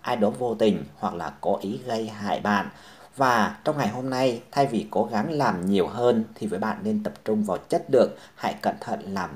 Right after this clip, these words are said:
từng việc và không quên quan sát xung quanh mình nữa nhé. Ngày thứ Tư này với bạn tuổi Ngọ lại đang gặp được ngày có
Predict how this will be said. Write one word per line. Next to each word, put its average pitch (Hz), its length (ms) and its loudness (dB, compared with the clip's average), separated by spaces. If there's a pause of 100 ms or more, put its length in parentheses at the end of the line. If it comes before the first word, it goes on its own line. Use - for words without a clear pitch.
(140)
từng 98 260 0
việc - 300 -4 (140)
và 95 360 2 (120)
không 110 280 -2
quên 104 200 0
quan 107 200 2
sát 151 240 -10
xung 113 400 -2
quanh 104 220 -2
mình 95 220 -2
nữa - 280 -10
nhé. 151 140 -2 (1600)
Ngày 135 160 2
thứ 156 100 0
Tư 170 180 6
này 120 280 2
với 123 140 -2
bạn 143 160 2
tuổi 95 100 -2
Ngọ 120 320 2 (120)
lại 123 160 0
đang 139 180 -4
gặp 107 180 -2
được 90 220 0
ngày 95 280 -4
có 98 300 2